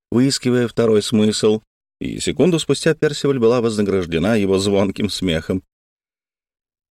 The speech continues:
«Знакомый сюжет, да? Ладно, я что-нибудь приготовлю». Персиваль пошла за некромантом обратно в лагерь. По дороге Риан отцепилась от Мэлори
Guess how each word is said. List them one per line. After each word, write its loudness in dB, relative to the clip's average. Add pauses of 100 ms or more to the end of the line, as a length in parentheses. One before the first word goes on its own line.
(160)
«Знакомый 2
сюжет, 2
да? 2 (1120)
Ладно, 0 (100)
я 4
что-нибудь 2
приготовлю». 2 (2250)
Персиваль 0
пошла 0
за -4
некромантом -2
обратно -6
в -14
лагерь. -10 (720)
По 0
дороге 2
Риан 0
отцепилась -4
от -4
Мэлори 0